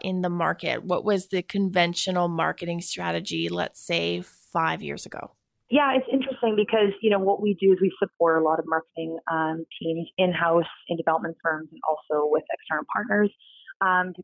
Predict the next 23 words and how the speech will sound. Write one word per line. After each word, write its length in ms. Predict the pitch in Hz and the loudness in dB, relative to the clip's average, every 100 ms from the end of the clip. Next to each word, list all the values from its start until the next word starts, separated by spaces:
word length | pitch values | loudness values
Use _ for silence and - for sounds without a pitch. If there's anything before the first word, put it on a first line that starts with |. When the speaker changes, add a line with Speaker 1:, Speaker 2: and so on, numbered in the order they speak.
| - | -6
Speaker 2:
come 120 | 185 | -4
up 100 | 170 | -2
with 120 | 180 165 | 0 0
unique 240 | 185 170 - _ | -2 -14 -20 _
strategies 560 | 175 160 160 160 160 156 _ | -4 -2 -4 -6 -10 -10 _
for 220 | 165 160 156 | -2 -2 0
public 240 | 165 165 165 | -2 -2 -2
relations. 580 | 160 151 156 220 233 226 - | -4 -4 -6 -8 -6 -6 -6
And 160 | 180 175 185 | -10 -2 2
so 200 | 180 180 | 4 4
that 180 | 269 254 | 2 0
used 220 | 247 - | -4 -8
to 60 | |
be 160 | - 185 | -4 -2
something 280 | 196 190 180 | -2 -4 0
that 180 | 175 - | 0 0
looked 180 | - - | -2 0
a 60 | |
little 180 | 190 220 | 2 2
bit 120 | - - | 2 0
more 180 | 196 185 | -4 -4
traditional 640 | - 165 165 - 220 240 226 | -4 0 0 -2 0 2 0
in, 360 | 170 170 165 | -2 -2 -2